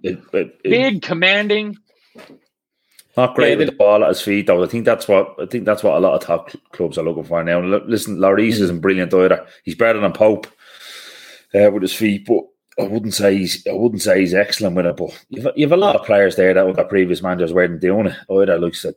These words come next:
Speaker 1: Dwyer, um, do you know what I mean? Uh, Højbjerg in midfield. He's just a workhorse. He's a water carrier. I know Conte, I love him, stuff like that.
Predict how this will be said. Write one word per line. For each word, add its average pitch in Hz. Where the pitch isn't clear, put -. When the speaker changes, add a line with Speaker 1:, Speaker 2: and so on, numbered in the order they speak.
Speaker 1:
Dwyer, 92
um, 80
do -
you -
know 98
what 95
I -
mean? 92
Uh, 82
Højbjerg 95
in 90
midfield. 92
He's 87
just 92
a 87
workhorse. 90
He's 80
a 80
water 87
carrier. 92
I 107
know 107
Conte, 95
I 90
love 92
him, 92
stuff -
like 95
that. 95